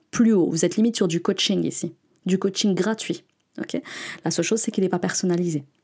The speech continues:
Donc ça, c'est la première chose. La deuxième chose ici, ça va être de donner les tendances.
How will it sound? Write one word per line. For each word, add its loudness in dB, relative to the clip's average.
Donc 0
ça, 2
c'est 2
la 4
première 2
chose. -4
La 2
deuxième 6
chose 4
ici, 2
ça 2
va 4
être -4
de 8
donner 4
les 4
tendances. 0